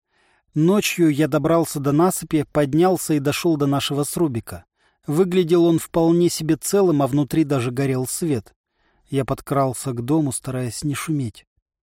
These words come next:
Вход был прикрыт дверью, а на часах никого не было. Внутри сидели кадет, близнецы и Тарик. И что-то бурно обсуждали. Огонь горел в небольшом каменном очаге, который мы планировали сложить еще до происшествия с Паннатуллу.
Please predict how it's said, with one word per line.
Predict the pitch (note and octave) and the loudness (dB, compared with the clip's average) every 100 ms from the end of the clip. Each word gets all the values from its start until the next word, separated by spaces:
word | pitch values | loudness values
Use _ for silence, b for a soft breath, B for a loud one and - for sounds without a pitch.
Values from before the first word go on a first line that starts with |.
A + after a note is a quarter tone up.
| _ | _
Вход | - - D3 A#2+ | -18 -6 -4 -2
был | B2+ A#2+ | -2 -2
прикрыт | B2+ C3+ C#3 B2 | -6 -6 -4 -4
дверью, | A#2+ C#3 D#3+ C3 B2 | -2 0 0 0 -2
а | |
на | B2 B2 | -2 -4
часах | - D3 - | -4 -4 -4
никого | C#3 - C3+ C#3 | -6 -4 -2 -2
не | C#3+ | -2
было. | A#2 F#2 E2+ _ _ _ _ _ - | -4 -8 -12 _ _ _ _ _ -6
Внутри | B2+ D3 - D3+ | 0 0 0 -2
сидели | - C#3 C#3+ C3 | -2 -2 -2 -2
кадет, | - C#3 C3 F3 - _ _ | -2 -2 0 0 -2 _ _
близнецы | B2 C3 C#3 B2 C3 A2 - D3+ | -6 0 0 0 -2 -2 -2 0
и | C3+ | 0
Тарик. | A#2 C3+ A#2 F#2+ - _ _ _ _ _ - | -4 -4 -4 -6 -12 _ _ _ _ _ -8
И | |
что-то | C#3 - D#3 C3+ | -6 -4 -4 -4
бурно | A2 B2+ A#2 A#2 | -4 -4 -2 -2
обсуждали. | A2+ - C3+ A#2+ A#2+ F2 D#2+ _ _ _ _ b b b b - | -4 -6 -6 -4 -6 -10 -14 _ _ _ _ b b b b -4
Огонь | D3+ D3+ F#3+ | 0 2 2
горел | E3 E3 E3+ D#3 | 4 2 2 2
в | C#3 | 0
небольшом | D3+ D3+ D3 F3 D#3+ | 0 0 0 0 0
каменном | - D#3 D3 C#3+ C#3+ C#3+ | 0 0 2 2 0 -2
очаге, | - D#3 C#3+ F3 | -2 -2 0 0
который | C#3+ C#3+ C3+ | -2 -2 0
мы | C3+ | 0
планировали | B2+ C3 C3+ C3 B2 B2+ | -2 -2 0 -2 -2 -4
сложить | A#2+ C#3+ C3 C#3+ C#3 | -4 -2 -2 -2 -2
еще | C3+ - C#3+ | -4 -2 -4
до | B2 | -2
происшествия | C3+ C3+ B2+ - C3+ - C#3 | -2 -2 -2 -2 -4 -2 -4
с | C3 | -2
Паннатуллу. | - F3+ E3+ D3+ - F3 A2 F2 | -2 0 2 0 0 0 -2 -8